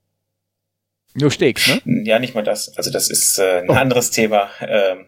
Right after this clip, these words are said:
Speaker 2: also wir kriegen da was beladen, was dann hoffentlich eine Abwechslung hat. Ähm, man kann auch vorbestellen, aber da musst du genau vierundzwanzig Stunden an eine E-Mail,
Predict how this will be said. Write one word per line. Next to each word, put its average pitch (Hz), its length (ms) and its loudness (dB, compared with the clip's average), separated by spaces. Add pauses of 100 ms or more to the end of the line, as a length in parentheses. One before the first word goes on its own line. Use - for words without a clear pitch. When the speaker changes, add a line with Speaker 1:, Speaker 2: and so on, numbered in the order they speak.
Speaker 2:
also 110 200 0
wir 107 80 -4
kriegen 135 280 -2
da 110 180 2
was 110 240 -4
beladen, 135 680 -2 (680)
was - 300 -2
dann - 160 0
hoffentlich 127 340 -2
eine 104 100 2
Abwechslung 117 480 0
hat. - 400 -2 (100)
Ähm, 113 760 0
man 107 280 0 (120)
kann 147 480 -4
auch 120 360 0
vorbestellen, 127 560 -2
aber 107 140 2
da 107 80 -2
musst 113 260 -4
du 110 400 0
genau 107 360 0
vierundzwanzig 151 540 -2
Stunden 143 440 0
an - 180 0
eine 113 200 0
E-Mail, 127 460 0